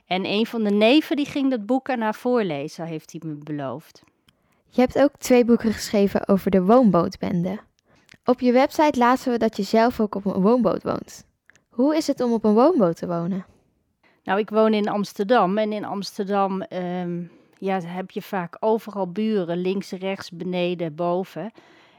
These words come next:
Speaker 1: En een boot geeft dan eigenlijk heel veel vrijheid, want je hebt wel buren, maar die zijn toch niet zo dichtbij. Je moet je voorstellen, eh, mensen die op een woonboot wonen, die, wij zien elkaar in de winter nauwelijks. Dan zijn we, hebben we een soort winterslaap. En dan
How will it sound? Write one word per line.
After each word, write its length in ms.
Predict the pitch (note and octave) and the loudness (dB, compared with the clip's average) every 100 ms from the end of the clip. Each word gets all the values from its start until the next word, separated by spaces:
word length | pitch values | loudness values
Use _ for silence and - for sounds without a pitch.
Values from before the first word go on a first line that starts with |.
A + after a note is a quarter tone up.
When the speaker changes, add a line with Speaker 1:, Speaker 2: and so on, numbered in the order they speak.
| _ | _
Speaker 1:
En 180 | G3 G3+ | -4 -4
een 160 | F#3 | -2
boot 260 | G#3+ C#4 D4+ | 0 0 0
geeft 300 | - B3+ - | -4 -6 -6
dan 120 | A3+ | -6
eigenlijk 380 | A3 A3+ A#3 - | -4 -4 -6 -6
heel 240 | A3 B3+ | -2 -2
veel 220 | - A#3+ | -2 -6
vrijheid, 760 | A3 - B3+ B3+ F3+ D3+ D3 - | -6 -6 -2 0 0 -2 -6 -8
want 180 | F#3+ - | -10 -4
je 80 | |
hebt 160 | G3 - | -6 -4
wel 200 | F3+ E3+ | -6 -6
buren, 520 | F#3 G#3+ A#3+ A#3 A#3+ | -4 -2 -2 -2 -2
maar 160 | A3 G#3 | -4 -4
die 100 | G3+ | -6
zijn 260 | A3 G#3 | -6 -6
toch 200 | G#3 A3 | -6 -6
niet 200 | A#3+ A3 | -6 -6
zo 320 | - A3+ A3+ G3 | -2 0 2 0
dichtbij. 580 | A3 G#3 F#3+ G3+ E3 | -4 -4 0 2 2
Je 80 | F3+ | 0
moet 220 | G3 G3 | -4 -6
je 60 | F#3+ | -10
voorstellen, 720 | - G#3 G#3 - G3 F3+ F#3+ - - _ _ _ _ _ _ | -6 -4 -4 -6 -6 -4 -4 -8 -20 _ _ _ _ _ _
eh, 120 | G3+ F#3+ F3+ E3+ F3+ | -6 -4 -4 -4 -2
mensen 320 | G3+ G#3 G3+ | -4 -4 -6
die 100 | F#3+ | -6
op 140 | F#3 | -6
een 140 | F3 E3+ | -8 0
woonboot 540 | G3+ A#3+ B3 A3+ G3+ | 2 2 2 0 0
wonen, 360 | G#3 G#3 G#3 F#3+ | 0 0 -2 -4
die, 180 | G#3 | -6
wij 200 | G3 G3 | -2 -2
zien 260 | G3 B3 B3+ | -2 -2 0
elkaar 440 | F#3+ - F#3+ F3+ | -2 -2 0 0
in 140 | F3+ F3+ | -2 -4
de 120 | E3+ | -2
winter 380 | F3+ E3+ - E3+ | -2 -2 -4 -4
nauwelijks. 600 | E3 D3+ D#3+ G3+ - - | -2 -2 -4 -6 -6 -12
Dan 200 | - F#3+ | -12 -8
zijn 280 | F#3+ F3+ F3 | -6 -4 -4
we, 160 | E3+ | -6
hebben 220 | E3 E3+ E3+ | -6 -6 -6
we 60 | |
een 60 | E3 | -6
soort 300 | - E3 E3 | -4 -6 -4
winterslaap. 840 | F#3+ A#3+ B3 - A3 A3+ D4 - | -4 -4 -6 -8 -4 0 -2 -4
En 160 | - G3 | -8 -6
dan 260 | F3 E3+ | -6 -8